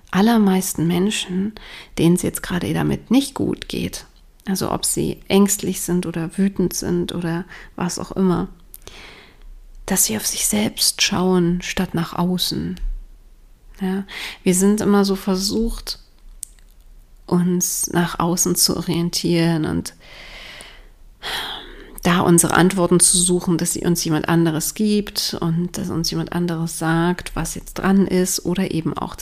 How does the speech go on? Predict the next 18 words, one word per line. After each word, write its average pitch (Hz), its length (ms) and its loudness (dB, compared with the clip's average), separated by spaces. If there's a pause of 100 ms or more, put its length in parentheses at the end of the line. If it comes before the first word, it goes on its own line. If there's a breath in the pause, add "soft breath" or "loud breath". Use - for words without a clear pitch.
wirklich 170 220 0
das - 180 -6
Drama 190 520 0
zu - 240 0
suchen, 214 540 0 (160)
zu 190 240 2
suchten 220 720 2
tatsächlich 220 640 -8
auch. 220 280 -8
Ja, - 180 0
das 180 180 -6
ist - 160 -6
auch 170 160 -4
nochmal 190 340 0
eine - 80 0
andere 208 320 0
Podcast-Folge, - 840 -4
ja, 165 180 0